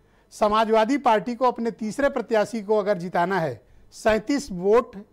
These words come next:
विधायकों का एक मेंबर ऑफ पार्लियामेंट में चाहिए, फर्स्ट प्रेफरेंशियल वोट। आंकड़ों पर गौर करिएगा, मैं तो रट के आया हूं, आप भी रटो,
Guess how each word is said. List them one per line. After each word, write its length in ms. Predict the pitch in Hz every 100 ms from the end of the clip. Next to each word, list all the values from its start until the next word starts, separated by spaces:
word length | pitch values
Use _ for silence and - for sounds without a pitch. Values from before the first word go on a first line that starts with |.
| -
विधायकों 460 | 175 175 196 202 214
का 140 | 233
एक 440 | 226 - 233 247 208
मेंबर 240 | 196 202
ऑफ 220 | 196 - _ _ _
पार्लियामेंट 520 | 190 185 190 190 180 175
में 140 | 185
चाहिए, 420 | 175 160 160 139 _ _ _ _
फर्स्ट 300 | 226 233 -
प्रेफरेंशियल 800 | 254 208 185 185 180 175 190 190
वोट। 340 | 160 170 151 - _ _ _ _ _ _ _ _ _ _ _ _ -
आंकड़ों 420 | 156 180 - 277
पर 140 | 254 202
गौर 200 | 208 233
करिएगा, 440 | 185 147 127 113 - _ _ _
मैं 200 | 151 202
तो 100 | 220
रट 220 | 196 185 -
के 120 | 185
आया 200 | 180 190
हूं, 180 | 180 170
आप 100 | 147
भी 140 | 147
रटो, 280 | 135 127